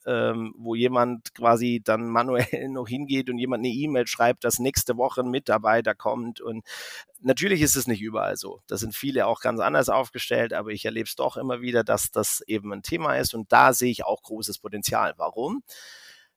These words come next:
Typischerweise hast du eine Vielzahl von Systemen. Also irgendwie muss in deinem H-R-System jemand eingetragen werden, dann muss im Active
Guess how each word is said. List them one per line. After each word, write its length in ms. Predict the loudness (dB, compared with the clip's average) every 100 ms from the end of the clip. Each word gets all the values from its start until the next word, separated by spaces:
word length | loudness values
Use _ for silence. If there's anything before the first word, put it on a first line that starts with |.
| _ -8
Typischerweise 600 | -6 -2 2 6 6 6
hast 200 | 4 2
du 80 | -10 -6
eine 80 | -4
Vielzahl 380 | -2 4 6
von 180 | 6 0
Systemen. 480 | 0 0 4 2 2
Also 160 | -4 -4
irgendwie 240 | -2 0
muss 220 | 0 0
in 100 | 2
deinem 320 | 6 6 6 4
H-R-System 680 | 6 8 6 2 2 0 0
jemand 280 | 2 4 4
eingetragen 640 | 2 2 6 8 8 4
werden, 260 | 4 4 4
dann 140 | 0
muss 180 | 0 -4
im 100 | -2
Active 300 | -2 -2